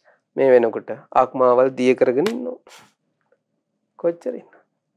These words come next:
ධම්මානුධම්ම ප්‍රතිපදාවෙන් යුක්ත වෙන්න බැරි වුණා. සීලය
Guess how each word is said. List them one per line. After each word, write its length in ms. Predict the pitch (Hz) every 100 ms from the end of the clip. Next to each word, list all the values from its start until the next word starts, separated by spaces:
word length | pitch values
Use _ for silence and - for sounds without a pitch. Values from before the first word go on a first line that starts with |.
| _ _ _ _ _ _ -
ධම්මානුධම්ම 640 | 127 131 165 175 170 170
ප්‍රතිපදාවෙන් 580 | 160 131 139 139 131 120
යුක්ත 200 | 117 -
වෙන්න 180 | 120 113
බැරි 200 | 101 -
වුණා. 180 | - -
සීලය 600 | - - 170 175 175